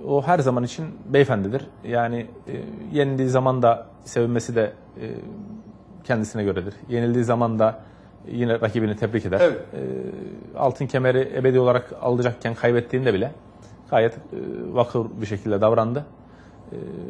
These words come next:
Speaker 1: yani Türk güreş camiası olarak biz, e, Recep Kara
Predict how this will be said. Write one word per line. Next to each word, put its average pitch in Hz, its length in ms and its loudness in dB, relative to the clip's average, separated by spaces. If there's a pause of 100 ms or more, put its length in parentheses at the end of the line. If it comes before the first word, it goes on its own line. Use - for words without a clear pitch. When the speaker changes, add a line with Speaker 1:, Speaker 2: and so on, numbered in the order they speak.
(260)
Speaker 1:
yani 120 260 -4
Türk 127 200 -10
güreş 131 240 0
camiası 123 440 -2
olarak 107 320 -2
biz, 110 180 -6
e, - 20 -14 (340)
Recep 113 300 -2
Kara 107 280 2